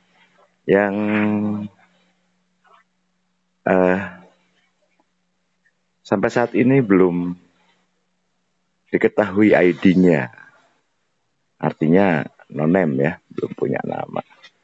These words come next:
Bahkan masih cukup jadi perdebatan serius apakah ini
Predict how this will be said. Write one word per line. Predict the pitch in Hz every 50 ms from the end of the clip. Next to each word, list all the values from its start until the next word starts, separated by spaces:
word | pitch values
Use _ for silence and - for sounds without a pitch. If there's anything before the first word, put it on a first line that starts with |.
| _ _ _ _ _ _ _ -
Bahkan | 71 - - - 113 113 113 120 117 117 117 117 117 117 117 _ _ _ _ _ _ _ _ _ _ _ _ _ _ _ _ _ _ - - - - _ -
masih | 85 82 82 - 87 82 - -
cukup | - - - - - -
jadi | _ - 78 73 71
perdebatan | - - 76 - 78 71 76 71 - - 73 71 73
serius | - - - 85 92 101 120 - - - - - - - - - _ _ _ _ _ _ _ _ _ _ _ _ _ _ _ _ _ _ _ _ _ _
apakah | - - - - 78 - _ - 147 147 139 135 - - 139 - - _ _ _ _ _ _ _ _ _ _ _ _ _ _ _ _ _ _ _ _ _ _ _ _ _ _ _ _ _ _ _ _ _ _ _ _ _ _ _ _ 78
ini | 80 78 76 76 76 76 71 69 69 67 67 67